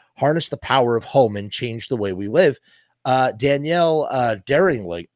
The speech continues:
Derrilinger points to leaders of the domestic science and home economics movement, like Lillian, uh, Gilbreth,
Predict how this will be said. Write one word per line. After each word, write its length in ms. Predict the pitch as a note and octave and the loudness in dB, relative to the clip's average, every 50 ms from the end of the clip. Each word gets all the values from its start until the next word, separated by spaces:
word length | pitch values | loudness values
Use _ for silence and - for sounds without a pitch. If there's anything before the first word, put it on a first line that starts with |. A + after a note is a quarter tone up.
| - G#2 - - | -20 -20 -12 -6
Derrilinger 2250 | - A#2 B2+ C3 C3+ C3+ C3+ C3 C3 C3 B2+ B2 A#2 A2+ A#2 A#2 A#2 A#2 A2+ A2+ A2 G#2 G#2 G#2+ G#2 G2 G2+ G2 G2 F#2+ F#2 F#2 F2+ E2+ D#2+ D#2 D2+ D2 C#2 C2+ B1 A1+ A1 G#1+ G#1 G1+ G1+ G1+ - - - - _ _ _ _ _ _ _ _ _ _ _ _ _ _ _ _ | -4 -2 -2 0 0 0 0 -2 -2 -2 -2 -2 -4 -4 -4 -4 -4 -4 -4 -4 -4 -6 -6 -8 -8 -10 -10 -12 -12 -12 -10 -10 -10 -8 -8 -10 -10 -12 -12 -14 -14 -14 -16 -16 -18 -18 -18 -20 -18 -18 -20 -20 _ _ _ _ _ _ _ _ _ _ _ _ _ _ _ _
points 360 | - E3+ E3+ F3+ F#3+ - - - | 2 4 4 4 4 2 -2 -4
to 120 | - C#3 | -4 -4
leaders 640 | G2 G#2 A2 C#3 E3 G3+ G3+ G#3 G#3+ A3 A3+ G3+ - | -4 -4 -2 -2 -2 0 -2 -2 -2 -2 -2 -4 -4
of 160 | - - C#3 | -4 -4 -4
the 100 | A#2 B2+ | -2 -4
domestic 680 | A2 F#2 A2+ G#2 A2 A2+ C3 D3 D3 - - F#3 F3 - | -4 -4 -4 -6 -4 -4 -4 -4 -4 -4 -6 -8 -6 -4
science 580 | - - - D3+ C3+ C3+ C3+ C3 C3+ C3 - C3 | -4 -2 0 0 0 0 0 -2 -4 -6 -8 -8
and 80 | A#2 | -8
home 280 | G2 A2 A#2 A2+ G#2 F#2+ | -6 -4 -4 -4 -2 -4
economics 680 | F#2+ - - C3 A#2+ C3+ F3+ A3+ A#3 C#3+ - - - | -4 -4 -4 -4 -2 -2 -2 -2 -2 -4 -6 -10 -10
movement, 380 | F#2+ F2+ D#2 - D2+ A#1+ A#1+ - _ _ _ _ _ _ _ _ - | -10 -12 -12 -12 -14 -18 -18 -18 _ _ _ _ _ _ _ _ -8
like 240 | A2+ A2+ G#2 - - - _ | -6 -6 -6 -8 -12 -16 _
Lillian, 720 | B2 A2+ G#2+ B2 B2+ C#3+ D#3 D#3 D#3 D#3+ D#3+ D#3+ D#3+ D#3 - - | -8 -4 -2 0 0 0 0 0 0 -2 -2 -2 -4 -6 -6 -4
uh, 300 | - B2 A2 G#2 F#2+ F2+ F2 F2 | -4 -2 -2 0 -2 -4 -6 -6
Gilbreth, 840 | F#2 A2+ B2 C#3+ D#3+ D3 C#3 F3 E3+ F3 F#3 F#3 - - - - | -4 -2 0 0 0 0 0 0 2 2 0 -2 -4 -10 -20 -20